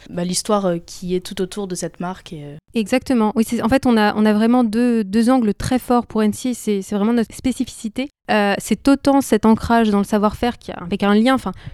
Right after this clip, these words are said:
Speaker 2: le, le fait de se rendre compte qu'il y ait huit générations qui se soient succédées, c'est pas, c'est pas anodin.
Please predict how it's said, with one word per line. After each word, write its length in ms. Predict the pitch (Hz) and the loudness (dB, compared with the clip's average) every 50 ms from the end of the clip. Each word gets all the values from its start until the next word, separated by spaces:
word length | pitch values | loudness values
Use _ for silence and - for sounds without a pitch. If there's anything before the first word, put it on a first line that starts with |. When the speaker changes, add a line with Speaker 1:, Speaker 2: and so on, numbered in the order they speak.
| - | -6
Speaker 2:
le, 80 | - - | -4 -4
le 100 | - 208 | -2 -2
fait 100 | 240 277 | -2 -2
de 60 | 240 | -2
se 80 | - 214 | -2 -4
rendre 160 | 208 202 214 | -4 -4 -2
compte 180 | - 302 285 - | -2 -2 -2 0
qu'il 120 | - 202 | -2 -4
y 80 | 196 190 | -4 -4
ait 60 | - - _ _ _ - | -8 -10 _ _ _ -6
huit 260 | 214 220 262 285 269 | -4 0 0 2 2
générations 680 | 262 254 247 247 247 226 226 233 - - - 269 254 | 2 0 0 -2 -2 -4 -6 -8 -8 -6 -6 -6 -6
qui 100 | - - | -6 -8
se 140 | - - 202 | -10 -10 -8
soient 160 | - 226 220 | -6 -6 -6
succédées, 480 | - - 208 - - 226 202 220 269 294 | -6 -8 -14 -14 -14 -12 -8 -6 -8 -8
c'est 180 | - - - | -8 -12 -12
pas, 280 | - 208 202 202 196 180 | -10 -8 -6 -6 -8 -10
c'est 80 | - - | -8 -6
pas 100 | 226 220 | -6 -4
anodin. 340 | 208 202 202 190 233 285 | -4 -4 -4 -4 -6 -6